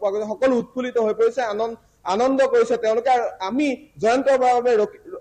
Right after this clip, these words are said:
আমি, এ, জয়ন্ত বৰাৰ বাবে ৰখি আছো। এই মুহূৰ্তত জয়ন্ত বৰা আহি পেলাই উপস্থিত হোৱাহি নাই। আৰু কিছু সময়ৰ পিছতে আমি জয়ন্ত বৰাক আচলতে পোনপটীয়া সম্প্ৰচাৰত, আ, পাম।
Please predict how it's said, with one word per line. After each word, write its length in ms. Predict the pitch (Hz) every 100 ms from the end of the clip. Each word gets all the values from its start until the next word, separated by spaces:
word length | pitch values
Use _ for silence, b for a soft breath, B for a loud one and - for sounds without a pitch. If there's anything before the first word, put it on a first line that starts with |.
| _ _ _ _ _ _ _ _ _ _ _ _ _ _ _ _ _
আমি, 220 | 180 214 269
এ, 320 | 240 208 208 190
জয়ন্ত 340 | 196 240 262
বৰাৰ 200 | 269 262
বাবে 200 | 254 247
ৰখি 240 | 226 226 254
আছো। 140 | 285
এই 160 | 262 277
মুহূৰ্তত 360 | 285 - 247
জয়ন্ত 260 | 208 233 254
বৰা 240 | 247 240
আহি 140 | 226 226
পেলাই 240 | 240 240 -
উপস্থিত 380 | - 226 233 240
হোৱাহি 260 | 220 233 240
নাই। 140 | 262
আৰু 100 | 269 269
কিছু 180 | 277 320
সময়ৰ 180 | 294
পিছতে 240 | 277 262 262
আমি 120 | 240
জয়ন্ত 280 | 196 220 220
বৰাক 260 | 220 220 220 - -
আচলতে 280 | 208 226
পোনপটীয়া 440 | 226 226 226 214 220
সম্প্ৰচাৰত, 460 | 196 190 202 190 185 _ -
আ, 300 | 180 165 160 160
পাম। 240 | 190 135